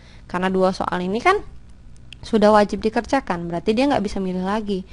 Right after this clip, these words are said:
Berarti dari tujuh soal tuh dua soal wajib dikerjain, berarti tinggal lima soal lah yang bisa dia pilih dengan bebas. Berarti persamaannya akan menjadi C delapan koma lima. Berarti permutasi dari delapan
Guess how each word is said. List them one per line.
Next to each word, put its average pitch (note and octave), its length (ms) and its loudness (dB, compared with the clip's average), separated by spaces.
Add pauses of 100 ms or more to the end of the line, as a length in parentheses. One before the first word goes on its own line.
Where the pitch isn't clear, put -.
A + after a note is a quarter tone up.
(300)
Berarti F3+ 240 -2
dari G#3 240 4
tujuh G3 400 -2
soal F3+ 240 -2
tuh C#4 240 2
dua G3+ 160 2
soal F#3+ 320 2
wajib F#3 240 -2
dikerjain, F#3 480 -2
berarti G3+ 320 -2
tinggal G#3 400 0
lima G3 320 -2
soal C4 480 4
lah C#4+ 160 2
yang A3 240 -2 (480)
bisa F#3+ 240 0
dia F#3+ 240 2
pilih F#3+ 400 -2
dengan F3 240 -4
bebas. E3 560 -8 (500)
Berarti E3+ 320 -4
persamaannya G3 640 -4
akan G3 320 -4
menjadi F3+ 200 -2 (120)
C - 60 -10 (180)
delapan A#3 560 0
koma F#3 240 -2
lima. E3+ 400 -6 (160)
Berarti E3+ 320 -10
permutasi F#3 640 -6
dari F3+ 160 -6
delapan F3+ 720 -2